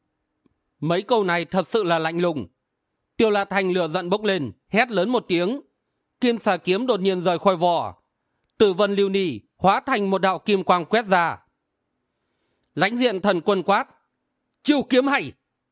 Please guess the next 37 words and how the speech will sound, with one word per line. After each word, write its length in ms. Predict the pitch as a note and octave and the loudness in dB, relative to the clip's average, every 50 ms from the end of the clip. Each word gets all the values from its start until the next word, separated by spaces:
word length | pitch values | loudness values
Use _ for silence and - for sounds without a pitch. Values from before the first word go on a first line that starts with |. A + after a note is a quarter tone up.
| _ _ _ _ _ _ _ _ _ _ _ _ _ _ _ - | _ _ _ _ _ _ _ _ _ _ _ _ _ _ _ -4
Chữ 160 | - B3+ C4+ - | -4 -4 -4 0
chiêu 240 | - A#3+ A3 G3+ | 0 2 2 2
vừa 200 | F#3 F3+ G3 F#3 | 2 0 0 0
ra 160 | E3 E3 F#3 F3 | 2 0 0 0
khỏi 180 | F3 F#3+ D#3+ | 0 0 0
miệng, 260 | D3+ E3 F3 F3 D#3+ - _ _ _ _ _ _ | 0 0 -2 -2 -4 -8 _ _ _ _ _ _
tiếng 260 | - G3 G3+ A#3+ C#4 | 0 0 2 2 0
rồng 200 | B3+ B3 G3+ F#3 | 0 0 0 2
ngâm 160 | F#3+ F#3+ F#3 F3 | 0 0 0 0
vang 180 | F3+ F3 E3+ | 0 0 0
lên, 280 | F3 F3+ F3+ D3 A2+ F2+ _ _ | 0 -2 -2 -4 -6 -8 _ _
thanh 200 | - G#3+ G3+ F#3 | -2 -2 -2 -2
thúy, 400 | D#3+ F3 E3 E3+ F#3 A3+ C4+ E4+ _ _ _ | -2 0 0 0 0 -2 -6 -10 _ _ _
trong 200 | - A#3+ A3 G#3+ | -2 -2 0 0
màn 160 | G3 F3 D#3+ D3 | 0 -2 -2 0
sương 220 | - F#3+ F#3 E3 | -2 -2 -2 -2
trắng. 340 | - F3+ D3+ D#3+ G3+ C4 C#4 _ _ _ _ _ _ _ _ _ _ _ _ _ _ - | -2 -2 -2 -2 -2 -6 -8 _ _ _ _ _ _ _ _ _ _ _ _ _ _ -4
Lãnh 200 | - F#3 A3 C4+ | -2 -2 -2 0
diện 200 | B3 B3+ A3+ G3+ | 0 -2 -2 0
thần 180 | G3 G#3 F#3+ F3+ | 0 -2 -2 0
quân 260 | - G#3 G3 G3 F#3+ | 2 2 2 2 0
tay 220 | - - G3+ G3+ F#3 | -2 0 0 0 0
cầm 240 | - G3 F3+ F3+ | 0 0 0 0
một 80 | F3 E3+ | 0 -4
thanh 220 | - F#3 G3 F#3 | -2 -2 -2 0
đoàn 180 | F3 F3 D#3+ D3+ | 0 -2 -2 -2
kiếm, 380 | C#3 F3+ F#3 F3+ G3 B3+ C4+ - _ _ _ - | -2 -2 -2 0 0 -4 -8 -10 _ _ _ -2
lấy 200 | E3+ F#3+ G#3+ G#3+ | 0 0 0 2
công 220 | - B3+ G#3 G3+ | 2 0 2 2
làm 180 | F#3+ F3+ D#3 D3 | 2 0 0 0
thủ. 360 | F#3+ F#3 F3+ D#3+ C3 - _ _ _ _ _ _ _ _ _ _ _ _ _ _ _ _ _ _ _ _ _ _ _ _ _ _ _ _ _ _ _ _ _ _ _ _ - | 0 0 0 0 -2 -6 _ _ _ _ _ _ _ _ _ _ _ _ _ _ _ _ _ _ _ _ _ _ _ _ _ _ _ _ _ _ _ _ _ _ _ _ -2
Chỉ 180 | - G#3 F3+ | 0 0 0
thấy 280 | - E3+ E3+ E3+ G#3+ B3+ - | 2 0 0 0 0 0 2
cầu 160 | A#3+ G3+ F#3+ | 2 2 2
vòng 240 | E3+ F#3 F3 E3 E3 | 4 0 0 2 0
bay 140 | F3+ F#3 F3+ | 0 0 0
múa, 320 | F3 E3 E3+ F#3 A#3 | 0 0 0 0 -2